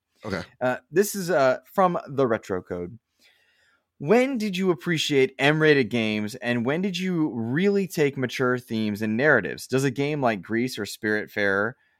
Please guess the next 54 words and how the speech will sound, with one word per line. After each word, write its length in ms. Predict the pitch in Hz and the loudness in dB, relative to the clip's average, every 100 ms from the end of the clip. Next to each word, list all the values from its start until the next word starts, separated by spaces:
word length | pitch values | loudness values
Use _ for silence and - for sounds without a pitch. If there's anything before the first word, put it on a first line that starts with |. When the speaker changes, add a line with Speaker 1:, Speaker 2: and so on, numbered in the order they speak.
| _ | _
Speaker 2:
execute 480 | 104 127 131 135 135 | -8 -8 -8 -6 -6
the 80 | 107 | -6
same 400 | - 131 135 156 | -6 -4 -4 -6
tone 340 | - 110 110 | -6 -4 -4
of 160 | 98 98 | -6 -8
mature 340 | 104 - 110 110 | -8 -8 -6 -8
content, 640 | - 98 95 - 95 - _ | -6 -6 -6 -8 -10 -10 _
uh, 180 | 92 87 55 | -12 -12 -8
as 160 | 104 98 | -8 -8
you 60 | |
can 120 | - 104 | -8 -8
relate 280 | 95 90 - | -6 -8 -8
to 200 | 95 87 | -12 -8
or 160 | 80 107 | -6 -8
appreciate? 580 | - 175 - 80 57 _ _ _ _ - | -6 -8 -6 -8 -8 _ _ _ _ -8
Now, 80 | 117 | 0
Joe, 260 | 143 151 | 4 4
I'm 120 | 151 180 | 4 2
gonna 80 | |
let 160 | 208 - | -2 -2
you 60 | 156 | -6
think 180 | 147 | -2
about 180 | 117 98 | 0 0
this 180 | 98 - | -2 -6
one 360 | 95 85 92 - _ - | -6 -6 -8 -16 _ -8
while 180 | 104 104 | 0 2
I 80 | 104 | 2
kinda 240 | 104 90 | -2 -6
tackle 380 | - 80 - 60 | -4 -6 -6 -12
it. 80 | - _ _ _ - | -14 _ _ _ -2
Speaker 1:
Yeah, 120 | 135 | 2
I 120 | 151 170 | 4 4
Speaker 2:
Um, 60 | 165 | 4
Speaker 1:
got 200 | 151 143 | 4 2
it, 180 | 101 101 | 0 -4
but 80 | |
you 160 | 117 131 | -6 -6
could 100 | 139 | -6
go. 140 | 101 113 - - _ 143 | -6 -6 -14 -20 _ -4
Speaker 2:
Okay, 240 | 120 - _ | 0 0 _
so 140 | - 165 | -4 0
my 120 | 165 | 0
fir-, 320 | 240 226 131 | 0 -2 -2
I 60 | 170 | -2
really 300 | 175 240 294 | 0 0 -2
started 240 | 277 214 | 0 2
to 40 | 175 | 2
appreciate 440 | 151 180 170 156 | -2 -2 -2 -2
M-rated 340 | 143 143 139 110 | -2 2 2 2
games 300 | 123 120 110 | 0 -2 -4
with 100 | 113 | -2
Metal 240 | 113 110 | 2 2
Gear 200 | 101 98 | 0 -4
Solid. 560 | 92 98 80 65 52 | -2 0 0 -2 -8